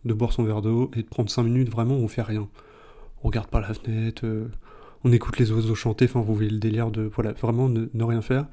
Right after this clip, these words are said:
Et, euh, justement, je l'ai pas si bien tenu que ça. Alors, je l'ai fait un petit peu. Je l'ai fait un petit peu, mais en ce moment, euh, comme vous le savez très certainement, il fait assez chaud la journée, euh, voire la nuit. Du coup, je dors très très mal, je me couche,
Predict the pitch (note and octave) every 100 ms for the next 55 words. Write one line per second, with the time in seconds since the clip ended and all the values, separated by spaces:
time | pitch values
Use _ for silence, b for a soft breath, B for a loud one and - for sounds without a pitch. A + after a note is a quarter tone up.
0 | b b b b b b - - - C3+
1 | D3+ - - b b b - - - B2+
2 | A2+ A2+ G#2+ G#2 A2 - C3 D3 A2 -
3 | - E3 D#3 - - C3+ C3+ C3 C3 B2+
4 | A#2+ - C3 D3+ - - A#2 G#2+ G#2+ A2
5 | A2+ - D#3 C3+ - A#2+ C3 - - -
6 | - - - - - - A#2 A2+ - D#3
7 | D3 C3 C3 D3+ C#3 A2+ - A2+ - A#2+
8 | B2+ B2 A2 - C3 B2+ C3 C3 A2+ G#2+
9 | - - A#2+ - B2 B2 - - B2+ -
10 | B2+ - B2+ A2 A2 G#2+ A2 A#2 A#2 -
11 | A2+ G2+ G#2 G#2+ G#2+ G#2 A2+ C#3 B B
12 | B - - A2+ G#2+ G2 - - - -
13 | A#2+ B2 B2 - G#2+ - -